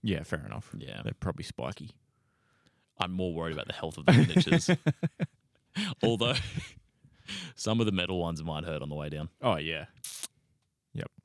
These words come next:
Speaker 1: All right. Uh, you ready to, ready to flip?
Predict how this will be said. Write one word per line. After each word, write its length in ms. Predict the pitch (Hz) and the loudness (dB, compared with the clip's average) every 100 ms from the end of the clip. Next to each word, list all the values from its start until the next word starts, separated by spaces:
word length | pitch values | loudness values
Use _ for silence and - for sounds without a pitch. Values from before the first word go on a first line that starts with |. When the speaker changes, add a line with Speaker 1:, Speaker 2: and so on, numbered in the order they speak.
| _ _ _ _ _ - - | _ _ _ _ _ -10 -2
Speaker 1:
All 60 | 85 | -2
right. 160 | 78 | -2
Uh, 420 | 92 90 87 87 - - _ _ - | -2 0 0 -2 -4 -12 _ _ -12
you 60 | 95 | -8
ready 160 | 90 | -6
to, 180 | - 90 - - | -4 -6 -6 -8
ready 160 | 95 | -8
to 100 | 87 | -8
flip? 320 | - 104 104 | -8 -4 -4